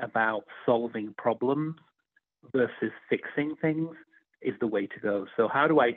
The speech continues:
retrain some of my core basic individuals to now learn some of the newer technologies, whether it's around A I, whether it's around analytics is so important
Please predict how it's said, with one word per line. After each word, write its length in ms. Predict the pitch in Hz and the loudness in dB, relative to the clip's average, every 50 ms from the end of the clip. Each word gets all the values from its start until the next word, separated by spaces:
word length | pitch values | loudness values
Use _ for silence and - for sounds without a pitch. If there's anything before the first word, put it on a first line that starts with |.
| - - | -6 -12
retrain 960 | - 120 123 123 131 127 - - - 127 120 117 117 117 117 113 113 110 110 _ _ _ - - _ _ _ _ _ _ _ _ _ | -6 -6 -6 -6 -6 -8 -8 -4 0 0 0 0 0 -2 -4 -6 -8 -8 -12 _ _ _ -20 -20 _ _ _ _ _ _ _ _ _
some 120 | - 135 123 | -2 -2 -2
of 40 | 113 | -2
my 200 | 117 120 117 110 | -4 -4 -4 -4
core 320 | - - - 135 123 117 - - | -6 0 4 4 4 4 2 -2
basic 440 | 113 113 123 - - - 120 - | 0 0 0 -2 -4 -8 -6 -4
individuals 800 | - 110 110 123 107 104 113 107 - - 113 110 110 107 107 104 - _ - | -4 -6 -6 -8 -8 -6 -6 -8 -6 -6 -6 -4 -4 -4 -4 -8 -10 _ -14
to 60 | 120 | -12
now 300 | 110 113 120 113 117 120 | -6 -4 -2 0 0 -2
learn 380 | 117 110 113 113 110 110 107 - - | -2 -2 -2 0 -2 -2 -4 -4 -8
some 160 | 123 113 110 | -8 -8 -8
of 100 | 107 101 | -12 -10
the 100 | 101 110 | -10 -10
newer 300 | 104 101 107 107 104 107 _ - | -8 -6 -8 -6 -6 -8 _ -10
technologies, 680 | - - _ _ 113 101 104 110 104 - - 104 107 101 - | -12 -12 _ _ -10 -10 -8 -10 -12 -12 -10 -10 -10 -8 -8
whether 280 | 117 110 107 - 117 110 | -8 -8 -8 -8 -8 -8
it's 160 | 110 107 - _ - - _ - - - - - - _ | -8 -8 -10 _ -20 -20 _ -20 -20 -20 -20 -20 -8 _
around 320 | - 117 113 110 110 107 - | -4 -4 -2 -4 -4 -4 -6
A 160 | 107 107 113 127 | -6 -4 -2 0
I, 340 | 139 151 147 143 143 139 | 2 2 4 4 4 2
whether 360 | 127 117 113 110 - 123 110 107 | 2 0 -4 -4 -4 -4 -6 -6
it's 200 | - _ - - | -8 _ -10 -6
around 400 | 110 110 104 107 107 107 104 - _ - - | -6 -6 -4 -6 -6 -8 -10 -12 _ -8 -2
analytics 640 | - 131 - 135 120 120 135 - - - 135 - - - | 0 0 2 2 2 0 -2 -2 -2 -4 -4 -4 -6 -10
is 80 | 117 - - | -10 -8 -2
so 160 | - 117 107 110 | -2 -2 0 0
important 680 | 113 107 - - - - 123 120 120 120 - 131 123 | -4 -4 -6 -8 -2 0 0 0 0 -4 -8 -14 -14